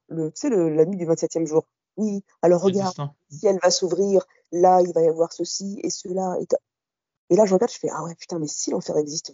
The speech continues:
Speaker 1: vraiment, en fait, je suis très mal barrée. » Puis après, je me suis vite reprise en me disant, « Non, mais, euh, quand tu lis le paradis, si tu te dis, c'est ça l'enfer, ben, je préfère l'enfer quelque part. » Parce que le paradis, pour moi, c'est l'enfer tel qu'il est décrit.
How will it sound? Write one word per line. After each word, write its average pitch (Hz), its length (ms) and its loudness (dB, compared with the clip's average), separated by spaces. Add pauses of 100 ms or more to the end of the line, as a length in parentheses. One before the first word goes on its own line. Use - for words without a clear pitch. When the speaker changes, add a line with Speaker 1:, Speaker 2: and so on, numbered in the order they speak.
Speaker 1:
vraiment, 165 340 0
en 160 60 -8
fait, 190 220 -6
je - 160 -8
suis - 260 -10
très - 180 -10
mal 139 200 -6
barrée. » 196 420 2 (260)
Puis - 80 2
après, 185 140 4
je 156 80 2
me 160 60 4
suis 156 160 -4
vite 156 120 -6
reprise 165 340 -2
en 156 40 -2
me 156 60 -2
disant, « 151 240 -4
Non, 143 100 -4
mais, - 180 -10
euh, - 60 -12 (320)
quand 180 140 6
tu 220 140 -2
lis 233 80 6
le 208 60 -2
paradis, 214 520 6 (260)
si - 800 -20
tu 202 100 -14
te - 80 -8
dis, 185 180 -6
c'est - 160 -4
ça 226 200 4
l'enfer, 220 480 0 (800)
ben, 175 240 4
je - 80 -18
préfère 208 240 2
l'enfer 196 340 2
quelque 151 200 -10
part. » - 280 -12 (420)
Parce 185 140 -2
que - 80 -2
le 180 60 -2
paradis, 185 320 2
pour 190 160 -4
moi, 214 140 -2
c'est - 200 -8
l'enfer 190 320 -6
tel - 140 -8
qu'il 147 140 -2
est 143 40 -2
décrit. 139 300 -10